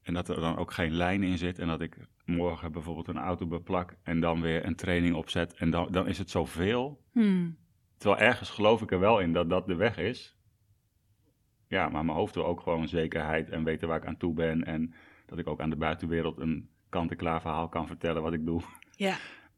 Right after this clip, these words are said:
Speaker 1: Ja.
Speaker 2: Dus eigenlijk zijn je hoofd en de buitenwereld dingen die, die je daar meer van afhouden.
Speaker 1: Ja.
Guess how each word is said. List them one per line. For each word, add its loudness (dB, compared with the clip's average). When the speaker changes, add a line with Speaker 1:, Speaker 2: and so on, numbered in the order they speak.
Speaker 1:
Ja. 2
Speaker 2:
Dus -2
eigenlijk 2
zijn 0
je 4
hoofd 6
en 2
de 0
buitenwereld 2
dingen 2
die, 0
die -6
je 2
daar 2
meer 2
van -4
afhouden. -2
Speaker 1:
Ja. 2